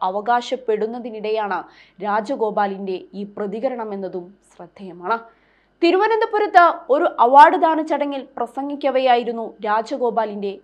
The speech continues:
ഈ പരാമർശം. ജനങ്ങളെ സ്വാധീനിക്കാൻ ശശി തരൂരിന് കഴിഞ്ഞിട്ടുണ്ട്. അദ്ദേഹം ജനങ്ങൾക്കിടയിൽ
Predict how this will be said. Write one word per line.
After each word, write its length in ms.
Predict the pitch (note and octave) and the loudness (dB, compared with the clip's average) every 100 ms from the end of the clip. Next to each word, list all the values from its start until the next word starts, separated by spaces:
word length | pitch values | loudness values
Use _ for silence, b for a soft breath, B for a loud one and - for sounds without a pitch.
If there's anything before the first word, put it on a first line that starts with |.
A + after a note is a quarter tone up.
| - | -18
ഈ 40 | F#3 - | -14 -6
പരാമർശം. 520 | F3+ F3+ F#3 - - - b b b b - | -4 -4 -8 -8 -8 -8 b b b b -4
ജനങ്ങളെ 400 | G3+ G3+ A3+ A#3+ B3 B3 | 0 0 0 2 2 2
സ്വാധീനിക്കാൻ 680 | A#3 A3+ D4 C4 C4 A#3+ A3 - | 2 4 2 -4 0 0 0 -10
ശശി 240 | - G#3+ C4 A3+ | -12 -10 -8 -4
തരൂരിന് 440 | A#3 A3+ A3 G3+ F3+ _ - | -4 -6 -8 -8 -8 _ -14
കഴിഞ്ഞിട്ടുണ്ട്. 540 | F3+ F3+ F3+ F#3 F3 - - b b b - | -12 -12 -14 -2 0 0 -4 b b b -6
അദ്ദേഹം 340 | G3 G3+ A#3 G3+ - F#3 | -4 -2 -2 -4 -12 -12
ജനങ്ങൾക്കിടയിൽ 720 | G#3+ G#3 B3 B3+ B3 A3 A3 | -8 -6 -2 -2 0 -4 -4